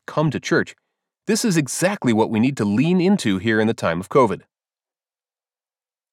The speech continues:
Don Everts is reluctant to call himself an evangelist, but for decades he has found himself talking about Jesus with all sorts of skeptical and curious people.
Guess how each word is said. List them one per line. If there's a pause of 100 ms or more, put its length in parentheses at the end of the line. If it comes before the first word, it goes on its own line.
(300)
Don
Everts
is
reluctant
to
call
himself
an
evangelist, (420)
but
for
decades
he
has
found
himself
talking
about
Jesus (280)
with
all
sorts
of
skeptical
and
curious
people.